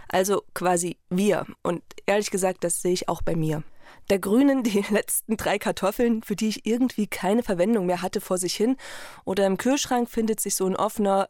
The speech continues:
lang vergessener Frischkäse, der ganz wundersame Farbwechsel hinter sich hat. Trotzdem sind nicht nur die Haushalte Teil des Problems, denn beispielsweise auch im Handel, Gastronomie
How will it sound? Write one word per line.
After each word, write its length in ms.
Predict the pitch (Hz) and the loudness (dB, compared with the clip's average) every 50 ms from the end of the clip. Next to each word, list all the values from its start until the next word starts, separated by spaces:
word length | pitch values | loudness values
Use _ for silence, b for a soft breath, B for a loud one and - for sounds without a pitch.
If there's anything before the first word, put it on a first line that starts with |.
| _ _ | _ _
lang 340 | - 175 170 185 240 311 339 | -2 0 2 2 2 0 0
vergessener 640 | - - 285 - 202 208 220 - 240 226 214 208 | -2 -4 -4 -2 -2 -2 -2 -2 -2 0 -2 -2
Frischkäse, 640 | - - - 247 - - - - - 190 190 202 190 | -2 -2 -2 -2 -2 -2 -4 -2 -2 0 0 0 2
der 140 | 185 190 185 | 2 0 0
ganz 320 | - 214 214 214 - - - | 0 -2 -2 -2 -4 -6 -6
wundersame 580 | 180 190 226 269 269 254 202 196 196 202 196 | -4 -2 0 2 2 2 0 0 0 0 0
Farbwechsel 600 | 190 - - 202 208 - - - - - - 160 156 | -2 -2 -4 -4 -4 -4 -6 -8 -6 -4 -4 -4 -2
hinter 240 | 165 165 - 151 | -4 -4 -4 -4
sich 200 | - - 165 - | -4 -6 -4 -6
hat. 260 | - - - - - - - - _ _ - B B B B B B B B B B B B | -6 -8 -8 -10 -14 -14 -20 -20 _ _ -16 B B B B B B B B B B B B
Trotzdem 340 | - 220 - - - 180 - | -2 -2 0 0 -2 -2 -2
sind 200 | - - 226 202 | -2 -4 -2 0
nicht 180 | 214 277 - - | 0 -2 0 2
nur 120 | 247 214 | 0 2
die 120 | 185 170 156 | 2 0 -2
Haushalte 640 | - - 202 320 370 - - 214 185 175 - 196 190 | 0 2 2 2 2 0 -2 -2 -2 -2 -2 -2 -4
Teil 220 | - - 185 190 | -2 -2 -2 0
des 160 | 185 196 - | 0 0 -2
Problems, 560 | - - 226 202 - 202 208 247 320 - - B B B B B B B B _ - | -2 -4 -4 -2 0 2 2 2 2 0 -2 B B B B B B B B _ -4
denn 240 | 185 170 165 160 | -2 -2 -2 -2
beispielsweise 680 | 156 160 160 170 - - 180 170 - - 156 160 - - | -2 -2 -2 -2 -2 -4 -4 -4 -2 -2 0 0 0 -2
auch 120 | 156 156 - | -2 -2 -2
im 220 | - 156 165 170 | -2 -2 0 0
Handel, 480 | 202 220 240 233 226 220 214 214 214 - _ | 2 2 4 4 4 4 4 2 0 -2 _
Gastronomie 800 | 180 175 185 - - - - 180 170 170 170 180 196 233 254 - | -4 -4 -2 -4 -6 -4 -4 -2 0 0 2 2 4 2 2 0